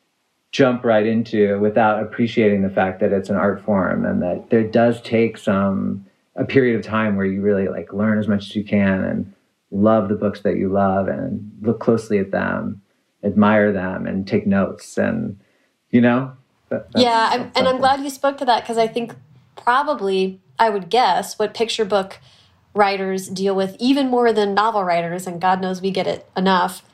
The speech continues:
Speaker 2: is people really thinking that they could just do that. <laughs> Like, "Oh, these are short. I could just, you know, write it in an afternoon or something," which of course is not true.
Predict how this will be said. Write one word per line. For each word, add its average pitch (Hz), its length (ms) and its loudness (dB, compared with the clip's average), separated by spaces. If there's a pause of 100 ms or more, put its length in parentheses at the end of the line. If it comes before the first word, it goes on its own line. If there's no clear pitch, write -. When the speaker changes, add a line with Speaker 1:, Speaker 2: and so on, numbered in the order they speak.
(280)
Speaker 2:
is 202 160 2
people 220 340 -2
really 196 240 2
thinking 190 340 -2
that 170 140 -2
they 180 100 -2
could 175 160 -8
just 175 260 -8
do 156 160 -8
that. - 300 -2
<laughs> 247 440 -2
Like, - 320 -8 (160)
"Oh, 320 180 4
these 202 220 -4
are 226 80 -4
short. 233 460 0
I 196 140 0
could 214 200 -4
just, 180 320 -8 (200)
you 196 100 -4
know, 208 340 0 (800)
write 185 240 2
it 185 100 0
in 190 100 2
an 202 140 4
afternoon 233 600 2
or 185 80 0
something," 185 420 -4
which 180 160 -6
of - 140 -14
course 185 600 -2 (400)
is 170 100 -6
not 180 180 2
true. 165 460 -2